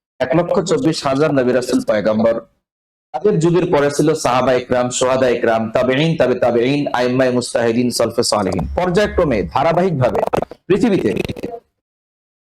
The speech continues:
একটা ধারাবাহিকতা চলে এসেছে। তারই ধারাবাহিকতা ক্রমে আজকে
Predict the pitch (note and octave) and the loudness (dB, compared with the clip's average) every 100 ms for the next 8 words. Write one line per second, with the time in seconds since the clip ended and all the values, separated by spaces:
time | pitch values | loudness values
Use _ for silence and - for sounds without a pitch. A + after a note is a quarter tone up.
0 | - C3 D#3+ A#2 G#2+ C#3 D3 D3+ D#3 E3 | -6 -2 0 0 0 2 2 0 0 0
1 | E3+ E3+ D#3 B2 - - - - - _ | 0 2 2 2 0 -4 -2 -2 -4 _
2 | _ - D3+ G3 A3+ E3+ D#3+ D3 C#3+ D3 | _ -4 0 2 2 2 2 2 0 0
3 | C#3 - A#2 C3 F3+ G#2 A2 - B2 | -2 0 0 0 0 -2 -4 -2 -2